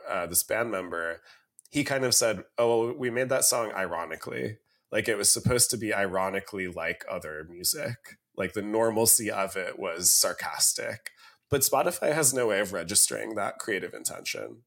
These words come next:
Like, it just promoted that song to, to many, many more people. And in a way that could be good. Like, sure, you're getting more streams and you're making money from this. Sadly, it's not that much money.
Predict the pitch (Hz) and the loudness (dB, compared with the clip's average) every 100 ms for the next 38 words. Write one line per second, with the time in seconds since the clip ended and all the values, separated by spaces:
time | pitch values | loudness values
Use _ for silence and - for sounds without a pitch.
0 | _ _ _ 139 131 123 120 135 - - | _ _ _ -2 0 0 0 2 2 -4
1 | _ 139 123 123 123 117 113 127 135 131 | _ -4 0 0 0 0 2 0 0 -2
2 | 120 120 123 - 113 101 104 101 101 98 | -2 -2 -2 -4 -2 -4 -4 -6 -6 -4
3 | 92 90 151 - - - _ - - - | -6 -6 -8 -8 -10 -10 _ -20 -20 -20
4 | - _ - 147 151 151 160 135 117 110 | -20 _ 0 2 4 4 4 2 2 -4
5 | 113 107 123 98 95 92 - 135 131 113 | -2 2 2 2 -2 -2 -2 0 2 2
6 | 107 104 107 104 95 - 104 107 90 87 | 0 -2 -2 -2 2 2 2 -2 -4 -2
7 | 98 - - - 101 92 92 92 - 95 | 2 2 0 -4 -2 -2 0 -2 -2 -6
8 | 90 95 - 87 82 85 98 - - - | -4 -4 -6 -10 -12 -4 2 2 2 -6
9 | _ _ _ - - 117 98 95 - 92 | _ _ _ 0 4 4 2 2 2 0
10 | - 85 90 95 - 78 78 82 | -4 -6 -4 -4 -6 -10 -12 -16